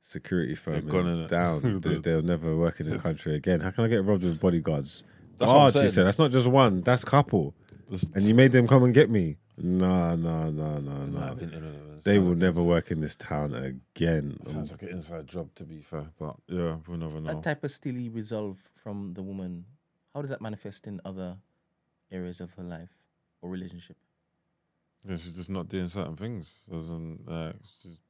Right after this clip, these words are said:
Speaker 2: stubborn, I guess.
Speaker 3: You think that's stubborn?
Speaker 1: They
Speaker 2: Not
Speaker 1: call it
Speaker 2: stubborn, but
Speaker 1: stubbornness.
Speaker 2: she
Speaker 1: She wears the trousers, man.
Speaker 2: Yeah, she definitely wears the trousers, innit? Obviously, she, she got a will to live, but at the same time
Speaker 3: You don't mind that?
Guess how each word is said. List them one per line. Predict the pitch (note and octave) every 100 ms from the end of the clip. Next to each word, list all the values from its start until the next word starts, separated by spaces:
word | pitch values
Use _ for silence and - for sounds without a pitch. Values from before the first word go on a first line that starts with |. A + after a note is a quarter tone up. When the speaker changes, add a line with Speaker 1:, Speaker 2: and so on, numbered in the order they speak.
| _ _
Speaker 2:
stubborn, | _ _ G2 G#2 E2
I | D2+ C#2+
guess. | E2 A#2+ - _ _ _ _
Speaker 3:
You | E3+
think | G2+
that's | F#2+ -
stubborn? | - G#2 G#2 F#2+ _
Speaker 1:
They | -
Speaker 2:
Not | F2 -
Speaker 1:
call | A#2+
it |
Speaker 2:
stubborn, | -
but | F#2
Speaker 1:
stubbornness. | G#2 F#2 E2
Speaker 2:
she | -
Speaker 1:
She | F#2+
wears | G2+
the | F#2+
trousers, | - G#2+ G2 F#2
man. | F#2 G2+ _ _ _
Speaker 2:
Yeah, | A2+ D#3 G#2+
she | A2+
definitely | C#3 B2+ C#3+
wears | C#3 C3
the |
trousers, | - D3 D3 D#3
innit? | F2
Obviously, | C#3+ B2+ B2
she, | A2+
she | A2+ -
got | A#2 G#2+
a |
will | A2 A#2+
to | - A2
live, | B2+ A#2+ -
but | F#2
at |
the | G2
same | A#2 B2+ A#2
time | B2+ C3+
Speaker 3:
You | F#3
don't |
mind | G3+ F#4+
that? | D4+ F#3+